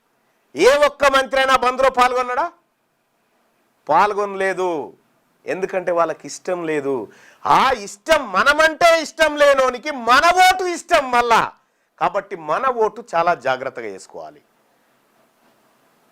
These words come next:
మన బీసీలకు తప్ప ఇంకొకరికి ఓటేయకూడదు. మన ఎస్సీ, ఎస్టీ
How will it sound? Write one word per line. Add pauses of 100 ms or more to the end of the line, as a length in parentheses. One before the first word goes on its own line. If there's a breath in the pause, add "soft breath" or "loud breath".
(720)
మన (200)
బీసీలకు (120)
తప్ప (160)
ఇంకొకరికి (100)
ఓటేయకూడదు. (1500 soft breath)
మన (120)
ఎస్సీ,
ఎస్టీ